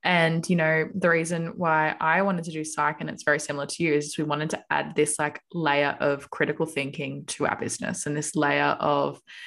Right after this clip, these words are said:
critical thinking to how we approached it with clients, because there is such a distinction between therapy and, you know,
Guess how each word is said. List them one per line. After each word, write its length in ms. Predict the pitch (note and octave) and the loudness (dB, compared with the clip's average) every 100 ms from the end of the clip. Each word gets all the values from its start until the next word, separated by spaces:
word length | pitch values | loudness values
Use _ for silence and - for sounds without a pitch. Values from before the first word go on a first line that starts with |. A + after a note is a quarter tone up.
| - - - | -16 -18 -10
critical 340 | - F3+ F3 E3+ | 0 2 4 2
thinking 500 | F3 D#3 E3 D#3 D#3 | 2 0 0 -4 -2
to 140 | F3 | -4
how 200 | D#3 D3 | 0 0
we 140 | C#3+ | 2
approached 440 | C#3+ C#3+ D3+ D3 - | 0 0 -2 -2 -4
it 80 | D3 | -6
with 120 | D3+ | -2
clients, 500 | A#3+ C4 G3 D3+ - | 4 6 6 2 -2
because 480 | F3+ F3 D#3 D#3 D#3 - - _ - | -4 0 0 0 -4 -20 -20 _ 2
there 200 | F#3 E3+ | 6 6
is 380 | - D3+ D#3+ - | 4 0 0 -2
such 240 | - - | -2 -2
a 60 | E3+ | -6
distinction 640 | E3 - C#3 - - D#3+ | -8 -6 -6 -4 -4 -2
between 460 | D#3 - D#3 D3+ D3+ | -4 -2 -2 -2 -2
therapy 760 | D3+ C#3+ C#3+ - C#3+ C#3+ C#3 - | 0 2 2 -2 -6 -4 -6 -4
and, 540 | D3 C#3+ C#3+ C#3+ C#3+ - | -2 -2 -4 -6 -8 -4
you 100 | E3 | -2
know, 300 | D3 C#3+ | 0 -2